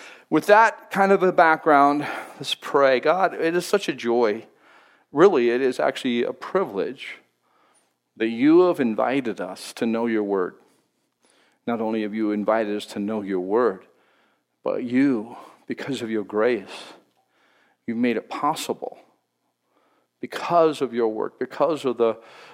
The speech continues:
the victory on the cross, you've made it possible that we can come boldly into your throne of grace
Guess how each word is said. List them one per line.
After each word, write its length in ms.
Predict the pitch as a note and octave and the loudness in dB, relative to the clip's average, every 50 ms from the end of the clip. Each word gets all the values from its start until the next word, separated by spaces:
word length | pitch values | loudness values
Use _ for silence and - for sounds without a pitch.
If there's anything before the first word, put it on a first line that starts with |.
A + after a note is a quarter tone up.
| - _ | -14 _
the 80 | - A#2 | -8 -8
victory 580 | G#2 G#2 A2 C#3 E3 E3 E3 - - C#3 B2+ | -8 -6 -2 -2 -2 -2 -4 -4 -2 0 0
on 140 | A#2+ A2+ A2 | 0 0 -2
the 80 | G#2+ G#2 | -6 -8
cross, 540 | - - - D3 C#3 B2+ A#2 G2 - - - - - - - - _ _ _ - _ _ _ _ _ _ _ _ _ _ _ _ _ _ _ _ _ _ _ _ _ _ _ _ _ _ _ _ _ _ _ | -8 -6 -2 0 0 0 0 -2 -6 -10 -16 -18 -18 -20 -20 -20 _ _ _ -20 _ _ _ _ _ _ _ _ _ _ _ _ _ _ _ _ _ _ _ _ _ _ _ _ _ _ _ _ _ _ _
you've 180 | - C3 B2 B2 | -10 -8 -4 -2
made 180 | A#2+ A#2+ C3+ | -2 -2 -2
it 100 | B2 - | -4 -6
possible 540 | - - - C#3+ D3 D#3+ - - G#2 G2 G2 | -8 -6 -4 -4 -4 -4 -4 -6 -4 -4 -4
that 100 | G2 F#2+ | -4 -4
we 240 | A2+ B2 C3+ F3 F#3 | -6 -6 -6 -6 -6
can 180 | - - C3+ | -6 -6 -8
come 240 | - - C3 A#2+ B2 | -4 -2 -2 -2 -2
boldly 720 | A#2+ - - C3+ D#3 F#3 G#3+ G#3 E3 - G#2 - - - - - - _ _ _ _ _ _ _ _ _ _ _ _ - | -2 0 2 4 4 4 4 2 0 -4 -8 -12 -12 -12 -16 -20 -20 _ _ _ _ _ _ _ _ _ _ _ _ 0
into 400 | C3 C3+ B2+ B2+ - E3+ E3+ D3 | 2 2 2 2 0 -2 0 0
your 160 | B2+ A#2 A2 | 0 -2 -4
throne 260 | - - A2+ G#2 G2+ | -4 -4 -4 -4 -4
of 80 | G2+ F#2 | -4 -4
grace 560 | - F#2+ F2 E2 D2 - - - - - _ | -2 -2 -2 -2 -4 -10 -18 -20 -20 -20 _